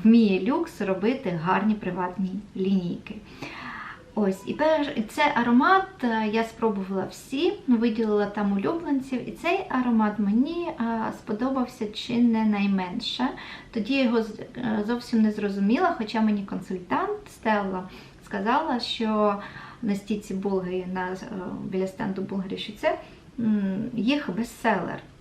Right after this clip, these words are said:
І в мене було таке здивування і нерозуміння. Ну як бестселер? Тут набагато більше гарних ароматів в цій лінійці.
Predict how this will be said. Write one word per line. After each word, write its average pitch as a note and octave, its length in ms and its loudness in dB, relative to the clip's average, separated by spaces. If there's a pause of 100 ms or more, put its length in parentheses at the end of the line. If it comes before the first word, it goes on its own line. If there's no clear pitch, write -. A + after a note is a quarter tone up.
(340)
І A3+ 120 0
в G3 40 2
мене A#3 280 6
було G#3 220 0
таке G#3 500 -2 (2000)
здивування A3 640 6
і G#3 60 6
нерозуміння. G#3 680 2
Ну G#3+ 80 4
як A3+ 300 4
бестселер? G3+ 640 0
Тут G3 160 -8
набагато G#3 500 0
більше G#3 320 -4
гарних G3 400 0
ароматів A#3 500 0
в - 40 -18
цій G#3+ 220 -2
лінійці. G3 500 0